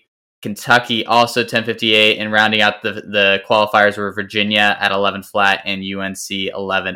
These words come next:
oh one. Just a lot of really strong performances. Getting that conversion certainly helps, but still, I mean, even these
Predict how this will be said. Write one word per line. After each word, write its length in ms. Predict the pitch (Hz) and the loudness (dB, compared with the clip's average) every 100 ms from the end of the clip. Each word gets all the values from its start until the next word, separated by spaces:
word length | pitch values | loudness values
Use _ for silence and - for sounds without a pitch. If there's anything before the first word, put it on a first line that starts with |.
| - | -4
oh 200 | 98 98 | -2 -2
one. 520 | 95 101 104 98 92 _ _ _ _ _ | -4 -2 0 0 -4 _ _ _ _ _
Just 280 | - - - | 0 0 0
a 100 | 120 | -4
lot 480 | 104 101 104 107 110 | -2 2 4 2 0
of 140 | 95 | -8
really 380 | 101 120 123 123 | 0 4 4 4
strong 440 | - 123 113 113 | 2 4 6 4
performances. 800 | - 110 117 113 113 - 113 110 - _ _ - | -2 -2 0 0 0 2 2 2 -8 _ _ 2
Getting 260 | 117 123 | 4 4
that 220 | 120 120 - | 4 4 0
conversion 600 | 120 113 117 117 117 110 | 0 4 4 4 -2 0
certainly 420 | 143 147 135 131 | 4 4 4 0
helps, 480 | 120 123 143 - - | 4 6 6 2 -2
but 200 | 120 107 | 0 0
still, 460 | - - 139 127 107 | -2 0 4 6 4
I 80 | 110 | 2
mean, 260 | 110 107 - _ | 2 0 -4 _
even 300 | 117 131 127 | -4 -2 -2
these 180 | 113 | -4